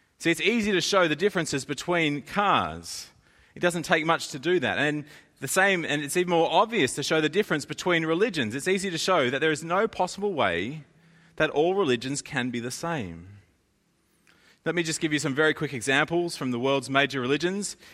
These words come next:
Here are some big, fundamental, profound differences between them. In Hinduism, there are many gods. In some versions of Hinduism, there's thousands of gods. In Christianity, Judaism, and Islam, there is one God.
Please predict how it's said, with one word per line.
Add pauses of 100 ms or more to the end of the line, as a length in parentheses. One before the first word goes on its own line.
Here
are
some
big,
fundamental,
profound
differences
between
them. (520)
In
Hinduism,
there
are (180)
many
gods.
In
some
versions
of
Hinduism,
there's
thousands
of
gods. (840)
In
Christianity,
Judaism,
and
Islam,
there
is
one
God.